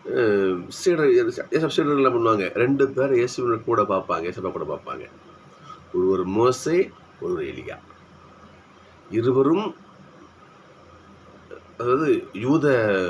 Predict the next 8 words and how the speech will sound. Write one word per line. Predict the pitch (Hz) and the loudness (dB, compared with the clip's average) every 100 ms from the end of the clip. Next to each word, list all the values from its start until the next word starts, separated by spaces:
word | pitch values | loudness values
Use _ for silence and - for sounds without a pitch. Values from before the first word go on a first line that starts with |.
| 82 - | -4 -8
அந்த | 92 90 87 80 - - - - - - - - | -10 -6 -6 -6 -10 -18 -20 -20 -20 -20 -20 -20
யூத | 104 123 131 123 113 | -8 -4 0 2 2
ஆன்மீகம் | 101 127 131 127 123 | 4 4 4 2 2
சொல்லாம | 117 107 113 143 | 0 -2 0 -2
சொல்லலாம். | 143 147 135 - - - - - - | -2 -2 -2 -2 -10 -20 -20 -20 -6
யூத | 117 160 143 | 0 2 2
ஆன்மீகத்துல, | 113 117 131 131 110 101 101 131 | 4 2 4 2 2 0 -2 -2
யூத | 107 127 139 139 | -2 -2 2 2